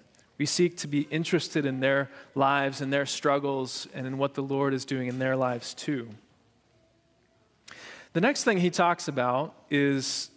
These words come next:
revenge. So he's really talked to us about the way we think about good and evil, and then the way we talk to each other, the way we interact with each other, especially within the church. And now he's gonna talk about, what do we do with revenge? What do we do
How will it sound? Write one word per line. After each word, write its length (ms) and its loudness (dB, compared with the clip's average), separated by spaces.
revenge. 560 -2
So 160 0
he's 180 2
really 140 4
talked 320 2
to 80 2
us 120 0
about 320 4
the 60 -2
way 160 4
we 140 4
think 260 -2
about 300 0
good 160 2
and 120 0
evil, 440 0
and 140 2
then 100 4
the 100 6
way 200 8
we 360 6
talk 400 4
to 140 -2
each 220 -2
other, 220 8
the 100 4
way 140 6
we 120 4
interact 640 2
with 120 -4
each 180 0
other, 180 6
especially 440 2
within 320 4
the 80 2
church. 560 -2
And 120 2
now 180 6
he's 120 0
gonna 140 2
talk 300 2
about, 600 0
what 120 2
do 60 4
we 100 4
do 180 4
with 200 2
revenge? 760 -4
What 100 2
do 80 4
we 100 4
do 420 2